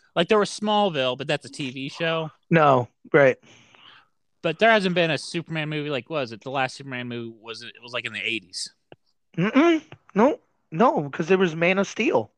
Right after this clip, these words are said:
Speaker 1: Oh,
Speaker 2: And that
Speaker 1: jeez.
Speaker 2: was, that was,
Speaker 1: You're right.
Speaker 2: that was, that was the new Superman.
Speaker 1: You're right. But, like, the better ones were in the eighties, though. One where he's taking Lois Lane around the world to reverse time.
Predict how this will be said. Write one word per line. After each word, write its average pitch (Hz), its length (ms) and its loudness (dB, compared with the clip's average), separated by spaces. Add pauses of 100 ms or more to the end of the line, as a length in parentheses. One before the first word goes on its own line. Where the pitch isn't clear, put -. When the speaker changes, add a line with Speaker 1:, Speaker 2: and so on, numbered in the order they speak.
(480)
Speaker 1:
Oh, 175 380 6
Speaker 2:
And 165 100 4
that 175 100 8
Speaker 1:
jeez. 165 60 6
Speaker 2:
was, - 260 -4 (720)
that 143 200 0
was, 190 140 6
Speaker 1:
You're 143 80 2
right. 170 320 6
Speaker 2:
that 165 140 4
was, 202 260 0 (100)
that 160 200 4
was 196 180 -2
the 196 140 -2
new 151 240 -6
Superman. 131 600 -8 (1040)
Speaker 1:
You're 120 260 -10
right. 151 340 2 (480)
But, 156 260 2
like, 175 220 0
the 175 80 -6
better 247 300 4
ones 135 240 -2
were 127 80 -6
in 113 80 -6
the 110 80 -6
eighties, 120 380 -6
though. - 280 -20 (220)
One 170 240 4
where 143 200 8
he's 135 160 2
taking 139 360 0
Lois 120 300 -4
Lane 110 180 -6
around 104 180 -6
the 101 80 -10
world 101 500 -6 (640)
to 135 80 -6
reverse 117 320 -6
time. 104 760 -8